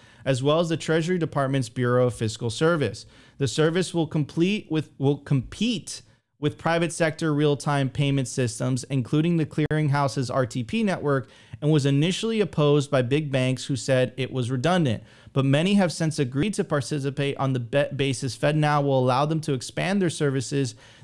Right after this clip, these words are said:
that they can offer clients. "For us," quote, "FedNow really is a wonderful way of expanding reach." It goes on to say, unlike pay-, peer-to-peer payments like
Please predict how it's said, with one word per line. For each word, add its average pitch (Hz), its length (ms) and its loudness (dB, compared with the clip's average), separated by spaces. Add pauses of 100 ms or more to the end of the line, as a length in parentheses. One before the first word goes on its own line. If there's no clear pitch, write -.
that 135 160 -2
they 135 100 0
can 135 160 -2
offer 117 320 -2
clients. 143 540 -2 (320)
"For 147 140 2
us," 190 320 0 (120)
quote, 165 340 0
"FedNow 151 560 2
really 156 260 4
is 143 120 2
a 135 60 2
wonderful 165 540 0
way 139 420 2 (260)
of 127 240 2
expanding 123 760 -2
reach." 139 480 0 (800)
It 127 60 -2
goes 127 180 2
on 120 120 0
to 113 100 -6
say, 151 400 -2 (180)
unlike 214 720 0
pay-, 139 360 -2
peer-to-peer 180 720 0
payments 143 580 0
like 120 320 0